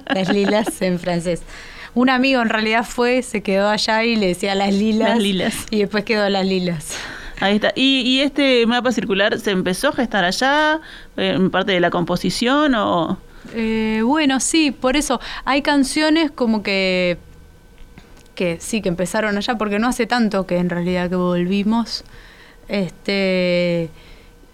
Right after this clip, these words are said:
Speaker 2: hay algunas canciones que sí, por ahí las tenía medias empezadas,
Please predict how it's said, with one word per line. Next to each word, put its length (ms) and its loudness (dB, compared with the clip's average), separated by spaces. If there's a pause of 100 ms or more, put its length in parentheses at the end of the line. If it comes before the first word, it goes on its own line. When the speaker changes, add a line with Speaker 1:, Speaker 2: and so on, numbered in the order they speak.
(240)
Speaker 2:
hay 160 0
algunas 320 0
canciones 440 -2
que 100 -2
sí, 220 0 (120)
por 180 0
ahí 140 2
las 160 -2
tenía 340 2
medias 400 0
empezadas, 1200 0